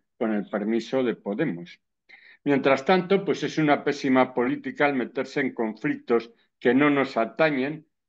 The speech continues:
el entregar recursos muy necesarios para nosotros a un país como Ucrania, que muy bien, que sufre la invasión de Rusia, pero aunque esto sea muy lamentable, pues es que no es nuestro problema, y menos en estas condiciones. Y lo que resulta absurdo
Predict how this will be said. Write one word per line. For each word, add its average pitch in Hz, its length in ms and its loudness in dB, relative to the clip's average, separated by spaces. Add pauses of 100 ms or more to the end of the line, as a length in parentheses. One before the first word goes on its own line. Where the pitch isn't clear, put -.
(200)
el 143 140 0
entregar 131 560 2
recursos 131 920 -4
muy 139 220 4
necesarios 139 680 0
para 147 240 0
nosotros 147 600 -4 (400)
a 143 100 2
un 147 340 0
país 143 380 0
como 123 300 -2
Ucrania, 170 500 -2
que 110 100 -10
muy 143 180 -2
bien, 165 240 0
que 117 100 -8
sufre 143 380 -4
la 139 80 2
invasión 123 460 0
de 113 100 -4
Rusia, 175 460 -2 (340)
pero 127 140 2
aunque 120 200 -4
esto 151 240 -2
sea 160 240 0
muy 160 160 2
lamentable, 170 680 0
pues - 380 -16
es - 140 -14
que 180 140 2
no 202 100 2
es 165 80 0
nuestro 117 400 -2
problema, 165 500 2
y 131 60 2
menos 131 320 -2
en 127 120 -4
estas 120 320 -4
condiciones. 104 840 -6 (420)
Y 180 80 8
lo 156 180 4
que 123 100 0
resulta 165 520 4
absurdo 170 560 6